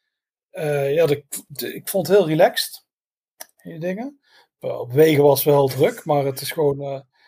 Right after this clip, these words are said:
ja, een beetje relaxed land. Het lijkt of ze nou niet zo, je hebt soms in,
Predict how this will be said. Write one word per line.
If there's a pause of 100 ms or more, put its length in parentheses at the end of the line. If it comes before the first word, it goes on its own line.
(200)
ja,
een
beetje
relaxed
land.
Het
lijkt
of
ze
nou
niet
zo, (320)
je
hebt
soms
in,